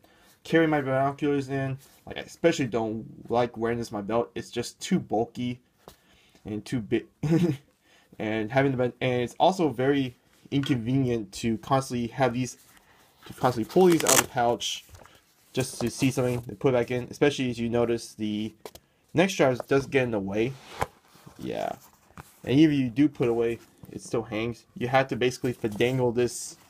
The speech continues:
into the case in order to store away properly, and that's why I prefer just to wear this around my neck as opposed to be just putting it in the case constantly. So let's get this out of the way.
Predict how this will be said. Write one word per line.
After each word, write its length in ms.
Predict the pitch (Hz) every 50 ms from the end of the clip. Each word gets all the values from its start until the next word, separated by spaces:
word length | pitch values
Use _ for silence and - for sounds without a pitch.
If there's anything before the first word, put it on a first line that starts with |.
| - -
into 240 | 151 160 156 165 139
the 120 | 117 110
case 320 | 95 - 139 127 120 -
in 60 | 113 120
order 100 | 117 113
to 60 | 107
store 340 | - - - _ - 131 120
away 220 | 117 123 127 131
properly, 440 | 127 - 123 110 104 - 110 104 104
and 300 | 95 95 95 92 95 - - - - - - - - - - - - - - -
that's 180 | - 120 - -
why 80 | 139
I 60 | 127 120
prefer 520 | - 120 - - 131 123 123 123 117 113 - - - - - - - - - _ _ _ - _ - -
just 220 | 131 120 - -
to 80 | - 117
wear 200 | 110 123 127 127
this 120 | 127 117
around 240 | 90 104 117 117 117
my 80 | 110 101
neck 460 | 101 107 127 147 160 - - - - _ - - - - - - - - -
as 80 | - -
opposed 260 | - - 123 117 -
to 120 | - 110 104
be 260 | - - 120 113 90 - - - - _ _
just 220 | - 117 110 - _
putting 360 | - 151 123 123 120 123 120
it 60 | 117
in 160 | 110 104 107
the 80 | 98 95
case 360 | - - - 135 135 - -
constantly. 580 | - - 123 123 - - 131 131 135 135 156 160 _ - - - - - - - - - - _ - - - _ - - - - - - - - - - - - - - - 101 - - - - - - - - - - -
So 80 | -
let's 120 | 104 104 -
get 160 | - 92 -
this 160 | - 139 139
out 100 | - -
of 80 | 101 92
the 40 | 80 - 95
way. 200 | 123 151 190